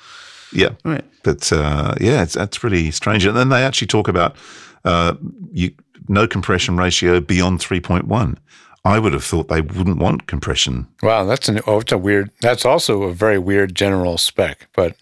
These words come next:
Speaker 1: Yeah.
Speaker 2: Well, I mean, no compression ratio beyond three point one, so,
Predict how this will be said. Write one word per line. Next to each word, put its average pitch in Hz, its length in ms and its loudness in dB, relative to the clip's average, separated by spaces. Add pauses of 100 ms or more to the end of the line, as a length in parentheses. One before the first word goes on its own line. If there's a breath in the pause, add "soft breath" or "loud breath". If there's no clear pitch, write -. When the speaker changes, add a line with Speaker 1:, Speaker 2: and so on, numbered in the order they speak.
(180)
Speaker 1:
Yeah. 92 420 0
Speaker 2:
Well, 156 460 0
I - 80 -4
mean, 151 220 2
no 175 160 2
compression 147 600 -2
ratio 123 360 0
beyond 120 720 0
three 110 160 -8
point 104 220 -8
one, 101 260 -4
so, - 160 -6